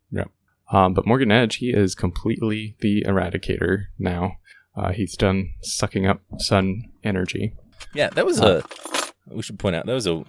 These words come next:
Speaker 2: I think a cool visual. A little weird hearing all the voices, but I guess that makes for the
Speaker 1: Mm-hmm.
Speaker 2: Eradicator.
Speaker 1: Oh yeah, the, the special effects in that wa-, was really cool. And I, I liked the design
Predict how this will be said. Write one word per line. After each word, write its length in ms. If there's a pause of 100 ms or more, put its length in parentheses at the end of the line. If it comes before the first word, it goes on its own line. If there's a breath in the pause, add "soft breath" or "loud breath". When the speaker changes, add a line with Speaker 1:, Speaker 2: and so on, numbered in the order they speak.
(440)
Speaker 2:
I 40
think 160
a 60 (120)
cool 200
visual. 520
A 40
little 240
weird 260
hearing 220
all 100
the 80
voices, 380
but 120
I 40
guess 160
that 160
makes 160
for 160
the 140
Speaker 1:
Mm-hmm. 140
Speaker 2:
Eradicator. 420 (920)
Speaker 1:
Oh 100
yeah, 160
the, 240
the 100
special 280
effects 300
in 80
that 180
wa-, 160 (180)
was 140
really 160
cool. 180
And 120
I, 100
I 180
liked 240
the 140
design 540